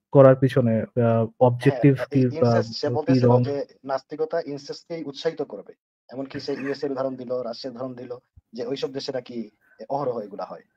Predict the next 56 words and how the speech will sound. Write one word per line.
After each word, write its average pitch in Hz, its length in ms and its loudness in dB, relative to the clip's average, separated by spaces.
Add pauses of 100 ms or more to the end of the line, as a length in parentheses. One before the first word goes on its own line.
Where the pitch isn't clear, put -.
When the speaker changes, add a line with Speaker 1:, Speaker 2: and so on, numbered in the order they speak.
(200)
Speaker 1:
কোনো 143 380 4
ইয়ে 139 200 8
দেখে 135 240 4
কোনো, 135 220 2 (140)
আহ, 123 300 2 (160)
আপনারা 139 260 2
তো 170 60 2
মনে 170 100 6
হয় 170 80 6
Speaker 2:
হুম। 147 40 4
Speaker 1:
ইউনিভার্সিটির 151 340 4
স্টুডেন্ট, 113 380 -4
রাইট? 131 200 -2 (920)
Speaker 2:
না, 262 100 -6
না, 226 80 -6
আমার, 233 220 -8 (100)
এ, 220 100 -14 (260)
পড়ালেখা 127 360 -8
শেষ, 107 180 -16
আমি 110 100 -12
জব 110 140 -14 (100)
করি। - 160 -20 (1120)
Speaker 1:
ওকে, 127 280 -4
আম, 123 380 4
আহ, 120 180 0 (200)
পড়াশোনা 143 340 6
শেষ, 131 180 -4
এ, 135 140 0 (200)
মানে, 127 360 0
এ, 139 100 -6 (140)
পড়াশোনা 147 260 6
শেষ 160 180 6
করছেন 123 340 -6
তো 117 120 -8
আপনারা 127 340 0
তো, 135 140 0 (180)
আহ, 117 340 -4
আহ, 117 180 -8 (440)
যে 135 160 6
কোনো 143 140 6
কথা 139 200 8
শুনলে 143 200 6
বিশ্বাস 123 300 0
করেন 120 220 2
না, 110 160 -4
মানে 120 220 -2
করার 127 220 4
কথা 123 200 4
না, 117 80 0
ওটার 113 180 -6
পিছনে 123 300 0
গিয়ে 123 140 2
দেখাইতে 120 300 2
হবে 110 160 0
আপনাদেরকে, 107 520 -8
ওই, 107 160 -6